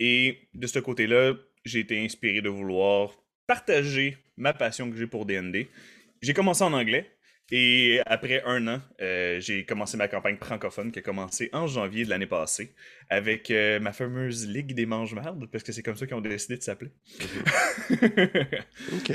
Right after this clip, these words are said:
Speaker 1: Mais,
Speaker 2: parfait.
Speaker 1: euh, c'est initialement de ça. J'ai un troisième projet qui roule, qui est la campagne préfaite de Call of the Netherdeep, qui se roule aussi,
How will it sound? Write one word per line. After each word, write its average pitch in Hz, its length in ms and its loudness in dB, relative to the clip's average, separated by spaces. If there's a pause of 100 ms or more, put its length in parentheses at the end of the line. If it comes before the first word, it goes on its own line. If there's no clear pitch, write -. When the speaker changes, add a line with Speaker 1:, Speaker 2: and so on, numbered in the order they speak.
Speaker 1:
Mais, 127 360 6
Speaker 2:
parfait. - 120 0
Speaker 1:
euh, 98 580 2
c'est 101 520 0
initialement 120 400 -2
de 127 100 2
ça. 160 300 -4
J'ai 147 200 -2
un 131 80 0
troisième 131 400 0
projet 120 280 -2
qui 120 160 -4
roule, 117 200 -2
qui 104 520 -2
est 101 40 0
la 95 140 4
campagne 104 360 -2
préfaite 101 440 -6
de 90 120 -2
Call 165 200 0
of 143 100 0
the 127 40 -2
Netherdeep, 98 560 -6 (240)
qui - 120 -18
se - 120 -12
roule 101 180 -8
aussi, 135 320 -10